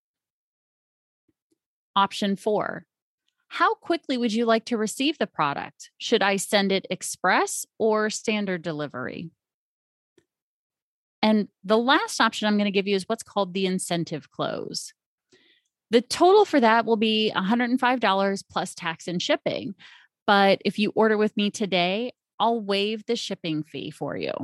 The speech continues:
Now, you can, if you don't wanna waive the shipping fee, if you don't wanna pay that yourself, you can offer them an extra gift, give them a sample for another product or an accessory to the product that,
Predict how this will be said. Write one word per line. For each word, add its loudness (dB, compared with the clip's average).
Now, 4
you 0
can, 0
if -8
you -2
don't -2
wanna -2
waive -2
the -4
shipping -6
fee, -4
if -8
you -2
don't -4
wanna -4
pay -2
that 0
yourself, -6
you -6
can 0
offer 0
them 0
an 0
extra -6
gift, 4
give -4
them 0
a 0
sample -2
for 0
another 0
product 2
or -2
an -4
accessory -2
to 0
the -6
product -4
that, -6